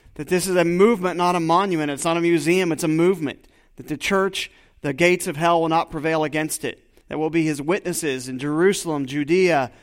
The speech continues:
Samaria, the uttermost parts of the earth.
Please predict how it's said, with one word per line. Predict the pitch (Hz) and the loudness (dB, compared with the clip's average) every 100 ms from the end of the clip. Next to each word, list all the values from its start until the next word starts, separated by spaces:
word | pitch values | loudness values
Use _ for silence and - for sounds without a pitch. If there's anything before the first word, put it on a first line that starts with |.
| _ | _
Samaria, | - - 151 160 185 180 170 147 127 107 _ _ _ - | -10 -4 0 2 2 2 0 0 -2 -6 _ _ _ -6
the | 151 | 0
uttermost | 170 170 165 156 | 2 2 2 0
parts | - 156 - | -2 -4 -4
of | 135 | -8
the | 131 | -6
earth. | 127 101 104 _ | -6 -8 -16 _